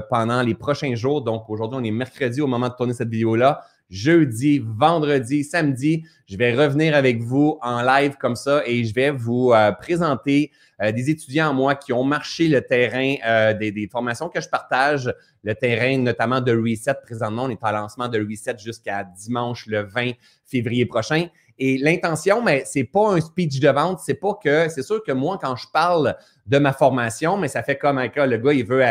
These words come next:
il veut attirer le monde à ses formations et tout ça. Là, je l'ai fait, ça, je l'ai déjà fait, j'ai expliqué c'était quoi Reset. J'ai des, j'ai, vous, vous me connaissez depuis un bon bout, je donne énormément de valeur sur les réseaux sociaux. Cette fois-ci, pendant les prochains jours, on va juste prendre de la hauteur ensemble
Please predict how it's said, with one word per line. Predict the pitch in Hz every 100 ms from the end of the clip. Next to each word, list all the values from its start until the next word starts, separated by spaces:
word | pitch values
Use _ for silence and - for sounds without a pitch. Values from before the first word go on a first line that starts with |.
| 107
il | 113
veut | 127
attirer | 120 127 123
le |
monde | 135 135
à |
ses | 113
formations | 113 113 110 139
et | 131
tout | 110
ça. | - 120 - _ _
Là, | 107 185
je | 117 113
l'ai | 123
fait, | 160 175
ça, | 175 165
je |
l'ai | 117
déjà | 110 123 127
fait, | 120 156 156
j'ai | 101
expliqué | 110 - 110 170
c'était | 165 147
quoi | - 165
Reset. | 151 143 - 156 - _ _ _
J'ai | -
des, | 95 104 110
j'ai, | 110 120 113
vous, | 113 107 110
vous | 107
me | 120
connaissez | 131 143 135 156
depuis | 135 139
un | 131
bon | 131 120
bout, | 147 160
je |
donne | 127 120
énormément | 120 139 160 139 151 147 143 143
de | 135
valeur | 131 135 143
sur | 139 127
les | 120
réseaux | 123
sociaux. | 120 113 151 180 196 - _ _ -
Cette | 143
fois-ci, | 143 160 208
pendant | 196 170
les | 160
prochains | 156 151 147
jours, | 165 226
on |
va | 170
juste | 156 254 -
prendre | 202 196
de |
la | 175
hauteur | 156 151 185 175
ensemble | 156 139 202 233